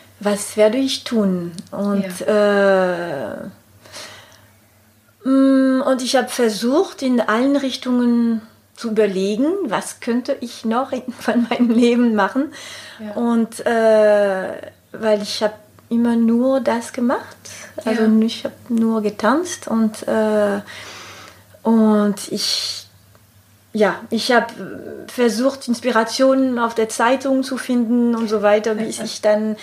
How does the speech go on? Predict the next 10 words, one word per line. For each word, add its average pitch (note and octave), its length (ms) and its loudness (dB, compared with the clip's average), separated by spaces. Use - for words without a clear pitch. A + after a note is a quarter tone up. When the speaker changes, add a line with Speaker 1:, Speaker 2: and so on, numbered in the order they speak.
Speaker 1:
irgendwann C4 480 4
verstanden A3 440 -2
habe, G#3 200 -2
ich - 180 -8
muss F#3+ 200 -2
im F3+ 100 -6
Körper - 320 -6
bleiben. D#3+ 400 -8
Speaker 2:
Ja. F#3+ 60 -6
Speaker 1:
Äh, G3 40 -2